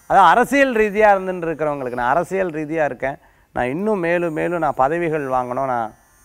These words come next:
அப்படின்னு நினச்சிட்டு இருக்கிறவங்க நிறைய ஹால்ல தான் வச்சிருக்கிறத நம்ம பார்ப்போம். அது வாயு மூலைன்னு சொல்லுவா, அதாவது நார்த் வெஸ்ட்ல வைக்கிறது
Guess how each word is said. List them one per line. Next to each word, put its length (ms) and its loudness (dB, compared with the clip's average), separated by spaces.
அப்படின்னு 320 -4
நினச்சிட்டு 200 -14
இருக்கிறவங்க 360 -8
நிறைய 240 0
ஹால்ல 440 4
தான் 200 -2
வச்சிருக்கிறத 240 -6
நம்ம 180 -4
பார்ப்போம். 380 -2
அது 160 -4
வாயு 380 6
மூலைன்னு 500 -4
சொல்லுவா, 320 -4
அதாவது 360 -2
நார்த் 500 2
வெஸ்ட்ல 440 -6
வைக்கிறது 560 -8